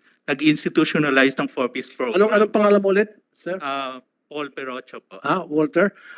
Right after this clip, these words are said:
Speaker 2: Ano
Speaker 1: Opo.
Speaker 2: maramdaman mo kung ikaw ay contractual lang dyan sa, ano, D B M? And then every six months, pagdating ng, bago mag-expire yung kontrata mo, manginginig ka na, matatakot ka na kung i-renew ba ang kontrata mo o hindi, o baka masibak ka na.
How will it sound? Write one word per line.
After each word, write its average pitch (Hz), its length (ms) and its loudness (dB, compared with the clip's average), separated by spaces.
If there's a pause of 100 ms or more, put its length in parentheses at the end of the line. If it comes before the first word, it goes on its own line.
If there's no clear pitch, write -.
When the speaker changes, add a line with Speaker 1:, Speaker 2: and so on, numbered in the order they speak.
(120)
Speaker 2:
Ano 277 160 6
Speaker 1:
Opo. 349 160 4
Speaker 2:
maramdaman 226 480 2
mo 226 80 2
kung 202 240 -6
ikaw 190 320 2
ay 151 320 -2 (400)
contractual 170 560 -6
lang 156 80 -10
dyan 151 240 -10
sa, 131 320 -8
ano, 117 160 -18
D 131 80 -14
B 127 240 -4
M? 95 80 -10 (720)
And 180 160 2
then 180 160 4
every 185 240 -4
six - 240 0
months, 190 320 0 (320)
pagdating 170 480 2
ng, 160 320 -2 (320)
bago 160 240 0
mag-expire 160 480 0
yung 160 80 2
kontrata 156 400 2
mo, 170 80 -4
manginginig 160 480 -2
ka 175 80 -4
na, 170 80 -2
matatakot 151 480 -2
ka 165 160 -4
na 160 80 -6
kung 151 160 -6
i-renew 151 320 -2
ba 151 80 -2
ang 143 80 -4
kontrata 147 400 -4
mo 147 160 -4
o 139 40 -4
hindi, 151 280 0
o 135 80 -4
baka 139 240 -6
masibak 139 400 -4
ka 151 80 -2
na. 165 240 -4